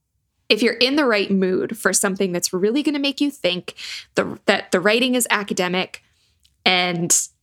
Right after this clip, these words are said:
it's gonna make you feel scholarly if you read it. Books promiscuously read, reading as a way of life is definitely interesting. Like I said, I made it through the first section and was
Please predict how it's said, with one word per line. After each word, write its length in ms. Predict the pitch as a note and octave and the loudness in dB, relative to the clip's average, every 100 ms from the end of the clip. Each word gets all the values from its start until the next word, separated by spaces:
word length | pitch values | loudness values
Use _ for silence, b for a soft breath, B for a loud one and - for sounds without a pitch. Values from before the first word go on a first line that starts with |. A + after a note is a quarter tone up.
| - | -2
it's 240 | F#3 - | -2 -2
gonna 420 | - A#3 G3+ F#3 - | 0 2 4 0 0
make 340 | G3 G3+ G#3+ G#3 | 2 2 2 0
you 80 | |
feel 240 | A#3 A#3 A#3+ | 2 2 0
scholarly 720 | - F#3 E3+ D#3+ D#3+ E3+ D#3+ | 0 0 0 -2 -2 -2 -4
if 120 | F#3+ | -4
you 120 | E3+ G3 | -2 -2
read 220 | E3+ C3+ | 0 -4
it. 180 | D3 - _ _ _ _ _ _ _ - _ - | -4 -8 _ _ _ _ _ _ _ -20 _ 0
Books 240 | G#3+ - | 2 2
promiscuously 720 | - B3 B3 - C4+ - C#4 | 2 2 2 2 2 2 0
read, 260 | F#3+ F3 E3+ - | 2 0 -2 0
reading 300 | F#3+ G3 G3 | 2 2 2
as 80 | G#3+ | 2
a 60 | |
way 160 | G3+ G3+ | 2 0
of 100 | G3+ | -2
life 320 | D#3+ D3+ - _ - | -4 -4 -6 _ -2
is 360 | F#3 E3 - - | 0 0 -4 -4
definitely 500 | - F#3 G3 A#3+ A3+ | 0 0 2 2 2
interesting. 600 | A3 G3+ A#3 - A3+ A#3+ C4+ B B B B B B - | 2 0 0 2 0 0 -4 B B B B B B -4
Like 300 | - E3+ G#3+ | 2 2 2
I 40 | |
said, 280 | B3+ B3 B3 | 2 0 0
I 160 | - F#3 | 0 0
made 240 | F#3+ A#3 | 2 2
it 100 | C4 | 0
through 160 | C#4+ C#4 | -2 -2
the 60 | |
first 280 | - C4 C4+ | 0 0 0
section 360 | C4+ C#4+ D4 C#4 | -2 -2 0 0
and 160 | G3+ | 0
was 340 | F#3+ F3 - | 0 0 -2